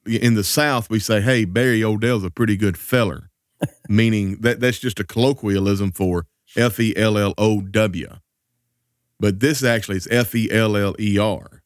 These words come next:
Speaker 1: feller. So w-, when you chop a tree down, that tree has been, it, it, it lays down and then you chop it up. It, it,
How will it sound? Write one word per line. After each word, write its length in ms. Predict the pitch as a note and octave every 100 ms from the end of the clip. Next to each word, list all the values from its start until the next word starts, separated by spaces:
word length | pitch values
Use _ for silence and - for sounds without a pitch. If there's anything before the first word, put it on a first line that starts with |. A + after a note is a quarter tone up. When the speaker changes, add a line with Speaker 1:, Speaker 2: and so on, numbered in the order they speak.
| -
Speaker 1:
feller. 360 | C3 A2 D#2+ D#2 _ _ -
So 420 | - A2 G2 E2 _ _ _ _ _ _ _ - D2
w-, 160 | G#2 A#2+
when 120 | B2
you 120 | C3 D3
chop 280 | D#3 D3+
a 80 | G#2+
tree 300 | - E3 D#3+
down, 320 | A2+ G#2 G2+
that 240 | G2+ A#2 -
tree 420 | - C#3+ B2+ G#2
has 220 | F#2 G#2 F#2+
been, 340 | G#2 F#2 E2+ - _ _ _
it, 280 | G2+ G#2 G#2
it, 140 | G2+ G2+
it 140 | F#2+ G2
lays 360 | G#2 A#2+ C3
down 240 | A#2 B2 B2
and 100 | G#2+
then 80 | A2
you 180 | G#2+ F2+ -
chop 320 | - C3 A#2+
it 100 | A2+
up. 180 | A2 - F#2
It, 160 | F2
it, 140 | G2